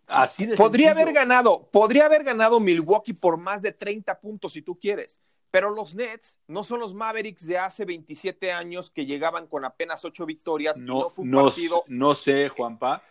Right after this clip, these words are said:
Speaker 1: Tienen
Speaker 2: No,
Speaker 1: unas
Speaker 2: no, no.
Speaker 1: derrotas los Nets.
Speaker 2: Sí, pero
Speaker 1: Tienen unas
Speaker 2: discúlpame,
Speaker 1: derrotas.
Speaker 2: Seba. Sí, o sea, las puede tener, pero estamos hablando de un campo neutral. Estamos hablando de un equipo que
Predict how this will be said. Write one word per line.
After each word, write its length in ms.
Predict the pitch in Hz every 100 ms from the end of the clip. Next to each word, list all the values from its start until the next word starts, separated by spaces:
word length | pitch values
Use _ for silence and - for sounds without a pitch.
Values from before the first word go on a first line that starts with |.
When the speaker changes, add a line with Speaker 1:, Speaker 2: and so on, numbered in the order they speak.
| _ _ _
Speaker 1:
Tienen 180 | 151 160
Speaker 2:
No, 100 | 214
Speaker 1:
unas 160 | 240
Speaker 2:
no, 100 | 143 147
no. 80 |
Speaker 1:
derrotas 480 | 180 147 151 151 165
los 240 | 135 127 123
Nets. 560 | 131 131 196 _ - _ _ -
Speaker 2:
Sí, 580 | - 196 220 240 247 -
pero 120 | 151
Speaker 1:
Tienen 340 | 170 160 156
unas 140 | 156 156
Speaker 2:
discúlpame, 400 | 247 247 220 202
Speaker 1:
derrotas. 160 | 240
Speaker 2:
Seba. 220 | 175 - _ _ _ _ _
Sí, 260 | - 247 -
o 80 | 151
sea, 120 | 180
las 160 | 151 151
puede 220 | 226 254
tener, 300 | 220 135 98 _ _ _ -
pero 100 | 156
estamos 240 | 240 262
hablando 260 | 233 220 208
de 80 |
un 120 | 208 185
campo 320 | 202 180 185
neutral. 420 | 147 - 104 87
Estamos 320 | - 214 247
hablando 220 | 220 220
de 60 | 226
un 40 | 226
equipo 380 | 220 190 214 _
que 320 | 175 156 _